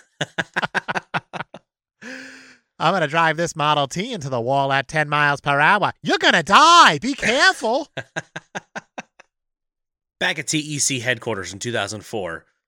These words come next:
Speaker 2: Senator McComb stops by because, you know, he's supposed to be overseeing them. And he's like, "Ah, this place, I don't know. A lot of money. We could just stop people from time traveling and then try to police it. Super expensive."
Speaker 1: And that's sort of brilliant for a villain.
Speaker 2: To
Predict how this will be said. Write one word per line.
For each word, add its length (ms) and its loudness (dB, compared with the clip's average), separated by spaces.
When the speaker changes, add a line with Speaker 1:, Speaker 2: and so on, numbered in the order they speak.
Speaker 2:
Senator 440 0
McComb 560 -6
stops 420 -6
by 300 -6
because, 320 -14
you 60 -8
know, 160 -10
he's 180 -10
supposed 280 -12
to 60 -18
be 120 -14
overseeing 580 -8
them. 160 -18
And 100 -10
he's 120 -10
like, 160 -10
"Ah, 160 -2
this 140 -8
place, 320 -6
I 100 -6
don't 160 -8
know. 320 -6
A 40 -12
lot 160 -4
of 60 -8
money. 380 -4
We 100 -18
could 140 -20
just 160 -12
stop 380 -6
people 300 -10
from 220 -14
time 240 -8
traveling 360 -6
and 100 -14
then 140 -12
try 160 -6
to 80 -10
police 420 -12
it. 200 -14
Super 380 -12
expensive." 640 -10
Speaker 1:
And 120 -8
that's 180 -4
sort 280 -4
of 120 -14
brilliant 520 -2
for 140 -4
a 60 -6
villain. 540 -4
Speaker 2:
To 160 -4